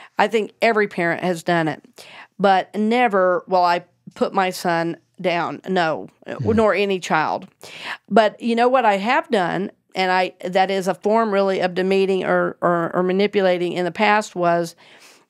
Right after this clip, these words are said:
Speaker 1: you know, saying something in a way that is kind of passive aggressive. And luckily I caught it and, like,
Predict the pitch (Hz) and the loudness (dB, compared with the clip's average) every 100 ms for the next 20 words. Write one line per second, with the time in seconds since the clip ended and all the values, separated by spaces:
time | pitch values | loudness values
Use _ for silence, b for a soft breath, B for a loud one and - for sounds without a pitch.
0 | _ - 214 208 - 269 302 311 - 269 | _ -4 0 0 0 2 2 0 -2 -4
1 | 247 240 214 196 202 202 202 196 185 180 | -2 -2 0 2 2 2 2 0 0 -2
2 | 165 - - 208 185 202 196 - - 180 | -2 -6 -2 0 2 2 0 -2 -8 0
3 | 190 202 - 233 233 _ B B B B | 2 2 0 -2 -2 _ B B B B
4 | - 226 220 247 269 240 214 185 - 240 | 0 2 4 2 2 2 2 0 2 4
5 | 226 202 208 180 - | 4 2 0 0 -2